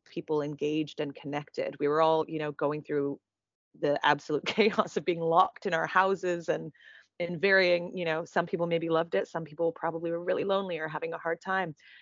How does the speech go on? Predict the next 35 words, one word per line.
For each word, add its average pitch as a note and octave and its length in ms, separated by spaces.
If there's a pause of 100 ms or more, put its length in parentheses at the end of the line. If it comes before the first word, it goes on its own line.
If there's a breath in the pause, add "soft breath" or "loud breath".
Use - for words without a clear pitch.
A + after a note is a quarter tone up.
(100 soft breath)
People B3 300
were A3+ 140
joining G#3 440
the F3+ 60
company G3 420
and D#3 80
had D#3 160
never D#3+ 320
met D3+ 220 (100)
anyone D3 480 (100)
face C#3 220
to D3 120
face. D3 340
So D3+ 100
I D3+ 80
think F3+ 420 (920 soft breath)
I'm F3+ 220
really F3 340
proud E3 300
of D#3+ 80
the D#3+ 120
amount D#3 360 (440)
of D#3 400
engagement D#3 560
we E3 80
managed D#3 280
to - 60
get D3+ 180
through D#3 120
that D3+ 200
time, D#3 460 (200)
be E3 140
it - 140 (140)
digital F3 360
events, D#3 560